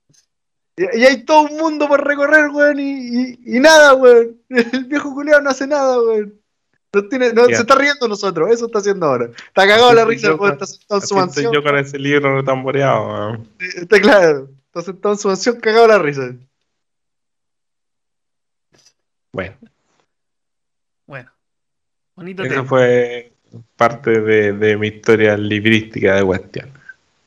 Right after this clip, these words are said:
Speaker 3: Bien me parece.
Speaker 2: Así que vamos a aportar los listerines. ¿Cuál es el libro que más le ha gustado a usted en la historia de su vida? ¿Con cuál se han rayado? ¿Con cuál se han
Speaker 1: Eso.
Speaker 2: vuelto loco leyendo treinta y seis, cuarenta horas seguidas y han quedado hechos momias leyendo la wea con los ojos rojos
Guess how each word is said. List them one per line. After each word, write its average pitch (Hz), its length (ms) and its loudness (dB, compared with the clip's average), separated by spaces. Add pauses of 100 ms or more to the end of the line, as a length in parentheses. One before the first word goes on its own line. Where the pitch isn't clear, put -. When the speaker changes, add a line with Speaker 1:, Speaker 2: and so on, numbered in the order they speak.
(300)
Speaker 3:
Bien 165 200 -12
me 170 100 -8
parece. 139 200 -2
Speaker 2:
Así 139 160 2
que 147 60 6
vamos 156 140 6
a 156 40 2
aportar 170 340 2
los 170 180 2
listerines. 156 540 -2
¿Cuál 208 160 2
es 226 60 4
el 220 60 -2
libro 220 340 0
que 208 100 -4
más 214 160 2
le 208 80 0
ha 202 40 0
gustado 190 340 0
a 190 80 -4
usted 190 400 -6
en 170 180 -6
la 170 80 0
historia 185 420 -4
de 175 60 -2
su 175 120 -4
vida? 104 300 -6
¿Con 117 160 -14
cuál 156 220 0
se 160 120 -4
han 147 160 -2
rayado? 120 500 -2
¿Con 110 160 -12
cuál 120 180 -4
se 120 120 -14
han 135 80 -6
Speaker 1:
Eso. 117 300 -2
Speaker 2:
vuelto 110 300 -10
loco 185 280 0
leyendo 175 580 0
treinta 147 440 -6
y 127 100 -10
seis, 170 320 -4
cuarenta 151 540 0
horas 147 240 2
seguidas 151 340 -2
y 147 80 -2
han 139 240 -6
quedado 143 280 2
hechos 135 280 -2
momias 156 560 2
leyendo 147 520 -4
la 135 140 -2
wea 139 340 2 (280)
con 127 200 -6
los 123 120 4
ojos 135 220 2
rojos 135 280 0